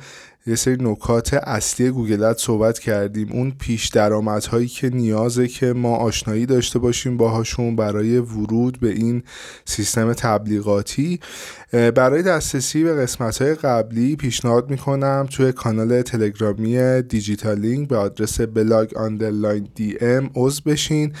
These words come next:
و همه قسمت‌ها رو می‌تونین بهش دسترسی داشته باشین. توی این قسمت که قسمت آخرمون هم هست، می‌خوایم راجع به یه سری از سوالاتی که پیش میاد صحبت بکنیم و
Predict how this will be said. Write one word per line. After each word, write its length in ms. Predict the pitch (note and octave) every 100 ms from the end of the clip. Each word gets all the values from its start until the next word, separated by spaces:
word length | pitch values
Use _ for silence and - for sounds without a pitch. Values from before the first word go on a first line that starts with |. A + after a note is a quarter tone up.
| - - - -
و 260 | G#2 G#2
همه 540 | - A2 G#2 A2 C3 C#3
قسمت‌ها 760 | B2+ - - G2+ G2+ - A2+
رو 400 | A#2 B2+ C3 C3 B2+
می‌تونین 520 | A2 - A2+ A#2 A2
بهش 360 | G2 G2+ -
دسترسی 580 | G#2+ F#2+ - F#2+ - A2
داشته 360 | G#2+ G2+ - -
باشین. 300 | - G#2 - _ _ _ _ _
توی 220 | - C#3+ F#3+
این 300 | F3+ F3 F3+
قسمت 720 | E3 D#3 - D3+ D3+ D3+ D3+
که 460 | - A#2+ A2 G#2 G2 - - -
قسمت 320 | G#2+ - A#2
آخرمون 580 | D3+ A#2+ C#3+ D#3 B2 G2+
هم 160 | G2 F#2
هست، 480 | G#2 C3 D#3 -
می‌خوایم 540 | B2 A2 - B2 D3 E3 - - - -
راجع 240 | A2 A2
به 120 | C#3
یه 120 | E3+ E3+
سری 340 | - F3 F3
از 140 | E3+
سوالاتی 720 | - - B2 A#2+ A#2 C#3 D#3+ E3+
که 180 | F#3
پیش 420 | E3+ C#3 A#2+ - B2+
میاد 600 | A#2 A#2 B2+ C#3 C#3 C#3+
صحبت 580 | - A#2+ G#2+ A#2 A#2 -
بکنیم 640 | B2 - B2+ B2 B2 A#2+
و 240 | A2+ F#2+